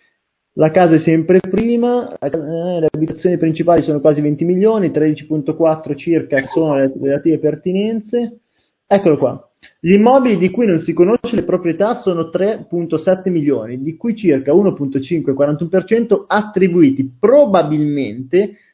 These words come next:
Speaker 1: a persone fisiche e la restante parte a persone non fisiche, quindi più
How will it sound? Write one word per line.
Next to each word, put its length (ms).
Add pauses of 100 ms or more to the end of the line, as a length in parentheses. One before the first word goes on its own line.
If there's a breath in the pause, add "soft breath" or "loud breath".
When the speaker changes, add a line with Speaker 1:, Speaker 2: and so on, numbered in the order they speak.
(160)
Speaker 1:
a 120
persone 420
fisiche 520
e 120
la 80
restante 500
parte 480
a 100
persone 380
non 220
fisiche, 480
quindi 320
più 340